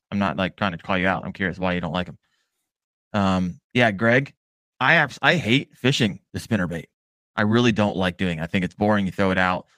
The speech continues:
I, I'm, I'm not con-, controlling any of the deflection like you, you, like you can with a lot of your other hard baits, uh, outside of killing it. But it just happens to catch at this time of the year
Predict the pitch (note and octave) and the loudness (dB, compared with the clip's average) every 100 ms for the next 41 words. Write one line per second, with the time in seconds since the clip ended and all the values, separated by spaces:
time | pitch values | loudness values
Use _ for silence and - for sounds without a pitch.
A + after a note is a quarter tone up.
0 | _ - F2+ - F#2+ F#2 - F#2+ G2 - | _ -8 -8 -6 -8 -8 -8 -4 -4 -4
1 | G#2 F#2+ - - G2+ G2 F2+ F2+ F2+ F2+ | -10 -10 -14 -6 -2 0 0 0 0 -2
2 | F2 F2 F2 - - F#2 F2+ F#2+ F2+ - | -2 -2 -4 -6 -14 -14 -6 -4 -2 -2
3 | F2+ F2 E2+ D#2+ F#2 - - - F#2 F2 | -2 -2 -4 -2 -4 -2 -6 -4 -6 -4
4 | F2+ F#2 F2+ F2+ F2 F2+ F2 E2 E2+ F2 | -6 -2 -2 -2 -2 -2 -2 -2 -2 -2
5 | F2 F2 F2 F2 E2+ - - _ _ _ | 0 -2 -2 -4 -6 -10 -20 _ _ _
6 | E2 F2+ F2+ F#2 F2 - G2+ F2 E2+ E2+ | -8 -6 -2 -2 -2 0 0 0 -2 -6
7 | _ _ _ _ _ F#2 F#2 F2 - _ | _ _ _ _ _ -4 0 0 -2 _
8 | _ _ _ _ _ _ _ - F#2 E2 | _ _ _ _ _ _ _ -6 -4 -2
9 | F#2 F#2 F2+ F2+ E2+ F2 F#2 - E2+ F2 | -2 0 -2 -4 -6 -2 -2 -2 -6 -4
10 | F#2+ F2 F2 G2 F#2+ D#2+ | -2 -2 0 2 2 0